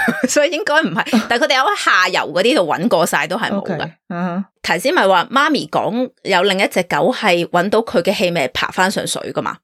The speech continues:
Speaker 2: 嗯。
Speaker 1: 所以呢，有可能佢係跌咗落水，然後爬返上岸。當晚嘅溫度係華氏四十度以下，即係攝氏四度以下。噉所以有人就覺得佢可能係上返水之後，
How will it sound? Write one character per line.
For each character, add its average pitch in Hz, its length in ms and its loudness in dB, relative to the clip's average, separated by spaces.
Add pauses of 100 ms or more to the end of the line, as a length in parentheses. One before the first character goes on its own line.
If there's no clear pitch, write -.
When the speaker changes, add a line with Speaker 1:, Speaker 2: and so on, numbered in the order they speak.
Speaker 2:
嗯。 180 320 0
Speaker 1:
所 440 160 2
以 392 120 2
呢， 320 100 2
有 262 240 2
可 247 220 -2
能 247 180 0
佢 202 160 0
係 170 60 4
跌 208 140 -2
咗 202 120 -2
落 208 120 4
水， 180 420 0
然 180 160 -2
後 180 120 -2
爬 151 260 -2
返 233 300 -2
上 160 340 -2
岸。 156 240 -2 (340)
當 226 140 2
晚 254 180 0
嘅 220 60 -2
溫 254 220 0
度 208 100 4
係 170 260 0
華 156 280 0
氏 - 260 -4
四 175 220 0
十 - 160 -4
度 175 160 0
以 165 200 -4
下， 160 240 0
即 - 120 -2
係 285 120 0
攝 - 320 -4
氏 175 280 -4
四 175 440 0
度 165 200 -2
以 156 240 -6
下。 - 180 -2 (300)
噉 311 80 -4
所 381 120 4
以 370 60 -2
有 285 80 2
人 208 100 0
就 170 140 -2
覺 311 100 0
得 320 80 0
佢 240 160 -6
可 220 120 2
能 311 120 2
係 - 120 -4
上 175 260 0
返 240 220 0
水 156 200 0
之 208 220 -2
後， 165 240 0